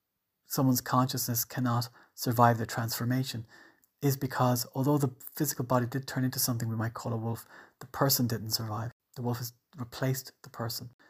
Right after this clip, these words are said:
That's the ceasing of one consciousness and the beginning of another. Here's we need a psychological question. Can you survive that transformation? Can you be the same person from one moment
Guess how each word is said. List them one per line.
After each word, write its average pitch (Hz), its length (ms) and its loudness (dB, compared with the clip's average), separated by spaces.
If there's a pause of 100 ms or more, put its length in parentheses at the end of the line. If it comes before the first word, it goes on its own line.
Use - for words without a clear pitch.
(140)
That's 139 240 0
the 120 280 -2
ceasing 170 520 2
of 113 100 2
one 127 180 4
consciousness 120 680 -6
and - 80 -10
the 120 60 -4
beginning 123 360 -2
of 110 100 -2
another. 120 340 -4 (1080)
Here's 123 220 0
we 127 60 4
need 120 160 2
a 120 40 -2
psychological 123 840 -2
question. - 440 -12 (720)
Can 143 280 4
you 123 480 4
survive 117 680 4
that 110 140 -6
transformation? 110 840 -8
Can - 160 -4
you 143 80 0
be 135 120 0
the 120 80 0
same 117 320 0
person 117 520 -6 (480)
from 113 220 -10
one 131 220 4
moment 113 380 0